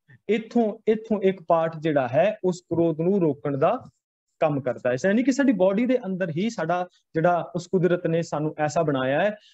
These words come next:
ਕਿ ਜੋ ਜਜ਼ਬਾ ਪੈਦਾ ਹੋਇਆ, ਉਸ ਨੂੰ ਰੋਕਣ ਦੇ ਵਾਸਤੇ ਇੱਕ ਪਾਰਟ ਨਾਲ ਦੇ ਨਾਲ ਕੰਮ ਕਰਨਾ ਸ਼ੁਰੂ ਵੀ ਕਰ ਦਿੰਦਾ ਹੈ। ਹੁਣ ਸਵਾਲ ਪੈਦਾ ਹੁੰਦਾ ਹੈ ਕਿ ਬਹੁਤੇ ਲੋਕਾਂ ਦੇ ਵਿੱਚ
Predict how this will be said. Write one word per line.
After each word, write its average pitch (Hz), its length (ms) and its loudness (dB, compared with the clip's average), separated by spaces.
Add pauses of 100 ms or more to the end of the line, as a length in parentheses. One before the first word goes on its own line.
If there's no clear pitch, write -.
(140)
ਕਿ 185 80 2
ਜੋ 175 160 4
ਜਜ਼ਬਾ 165 400 4
ਪੈਦਾ 165 320 2
ਹੋਇਆ, 156 260 2
ਉਸ 185 220 -2
ਨੂੰ 165 140 -2
ਰੋਕਣ 143 340 -4
ਦੇ 151 100 -2
ਵਾਸਤੇ 131 500 -4 (200)
ਇੱਕ 180 220 -2
ਪਾਰਟ 156 300 0
ਨਾਲ 143 240 4
ਦੇ 139 100 2
ਨਾਲ 147 280 2 (300)
ਕੰਮ 175 240 4
ਕਰਨਾ 143 360 -2 (140)
ਸ਼ੁਰੂ 160 320 0
ਵੀ 143 120 2
ਕਰ 120 160 -2
ਦਿੰਦਾ 110 340 -14
ਹੈ। 104 160 -10 (880)
ਹੁਣ 254 200 4
ਸਵਾਲ 196 420 4
ਪੈਦਾ 156 240 2
ਹੁੰਦਾ 127 320 -4
ਹੈ 135 80 -6 (2750)
ਕਿ 285 420 6 (500)
ਬਹੁਤੇ 269 460 8
ਲੋਕਾਂ 202 540 6
ਦੇ 196 180 8
ਵਿੱਚ - 440 0